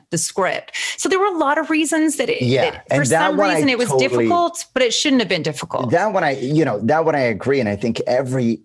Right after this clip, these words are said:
Speaker 2: actor should work on speech and voice to be
Speaker 1: Mm-hmm.
Speaker 2: understood. But I think
Speaker 1: Mm-hmm.
Speaker 2: it did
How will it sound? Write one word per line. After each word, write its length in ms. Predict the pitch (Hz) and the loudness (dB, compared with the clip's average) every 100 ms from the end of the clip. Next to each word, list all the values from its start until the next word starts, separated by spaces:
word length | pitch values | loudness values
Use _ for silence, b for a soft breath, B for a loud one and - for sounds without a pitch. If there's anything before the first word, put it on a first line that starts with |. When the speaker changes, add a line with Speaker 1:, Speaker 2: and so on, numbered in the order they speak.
| - | -4
Speaker 2:
actor 580 | 107 98 - - 107 | -4 -4 -8 -8 -6
should 220 | 95 - 104 | -4 -4 -4
work 500 | 95 95 90 95 - | 0 0 -2 -6 -6
on 300 | 98 90 90 | -4 -4 -4
speech 480 | - - 123 101 - | -6 -4 -2 -2 -4
and 220 | 104 90 | -4 -4
voice 480 | 107 95 101 95 - - | -2 -2 -4 -8 -10 -10
to 120 | - | -6
be 100 | 95 | -4
Speaker 1:
Mm-hmm. 160 | 104 185 | -2 0
Speaker 2:
understood. 580 | 254 311 294 214 175 185 B B | 0 2 0 0 -4 -8 B B
But 100 | 131 | -2
I 100 | 135 | -2
think 260 | 135 240 269 | 0 0 2
Speaker 1:
Mm-hmm. 160 | 147 | 0
Speaker 2:
it 80 | 214 | 0
did 240 | 131 127 | 2 2